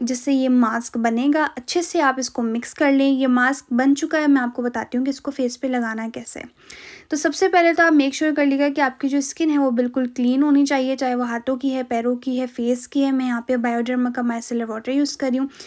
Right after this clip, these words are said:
Even मेकअप स्टार्ट करने से पहले भी मैं सजेस्ट करती हूँ कि आप जो है, अ, सजेस्ट करती हूँ अपने हाथों को,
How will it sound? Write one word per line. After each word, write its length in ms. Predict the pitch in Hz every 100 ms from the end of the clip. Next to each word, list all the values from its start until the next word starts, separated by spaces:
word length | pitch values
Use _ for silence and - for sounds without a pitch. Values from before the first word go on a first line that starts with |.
| - - -
Even 180 | 330 359
मेकअप 340 | 320 285 320
स्टार्ट 300 | 320 320 277
करने 240 | 247 269 277
से 140 | 285
पहले 260 | 277 254 247
भी 140 | 262
मैं 140 | 262
सजेस्ट 420 | 254 254 240 247 -
करती 300 | 247 240 247
हूँ 120 | 247
कि 80 | 247
आप 240 | 233 233
जो 100 | -
है, 240 | 254 240 240
अ, 200 | - 240
सजेस्ट 420 | 240 247 247 247
करती 240 | 262 247
हूँ 100 | 262
अपने 180 | 247 269
हाथों 320 | 247 240 240
को, 260 | 240 254 247